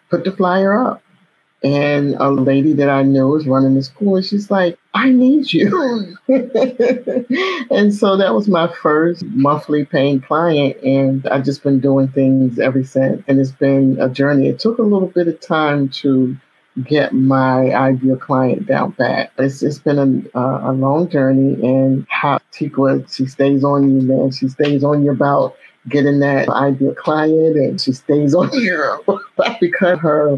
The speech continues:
personal client, she said, "You're going thirty days live." I was like, "Thirty days?"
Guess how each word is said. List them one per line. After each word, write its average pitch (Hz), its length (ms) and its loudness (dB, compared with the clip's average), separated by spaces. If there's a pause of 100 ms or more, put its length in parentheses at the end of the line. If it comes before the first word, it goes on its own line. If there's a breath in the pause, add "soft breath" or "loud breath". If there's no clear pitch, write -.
personal 190 420 0
client, 131 520 -2
she 156 160 -2
said, 143 540 0 (400)
"You're 202 160 2
going 156 240 0
thirty 160 240 2
days 156 280 0
live." 139 560 0
I 254 80 -4
was 302 280 -4
like, 156 260 -2 (600)
"Thirty 254 440 2
days?" 220 400 0